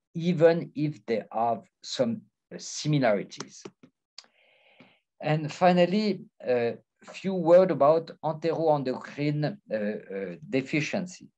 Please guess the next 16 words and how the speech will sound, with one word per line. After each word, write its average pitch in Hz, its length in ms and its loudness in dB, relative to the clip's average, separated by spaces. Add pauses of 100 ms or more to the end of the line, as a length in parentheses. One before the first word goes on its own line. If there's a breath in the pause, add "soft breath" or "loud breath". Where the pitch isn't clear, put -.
(800)
And 113 360 -4
they 131 100 6
are 139 300 4 (120)
very, 139 560 0
very 107 320 -4
rare. 110 520 0 (280 soft breath)
We 113 180 -2
are 113 220 0
only 131 480 -2
less 113 340 2
than 95 240 -2
ten 117 280 -2
cases 110 360 -6
in 90 80 -8
our 90 300 -4
experience, 98 720 -6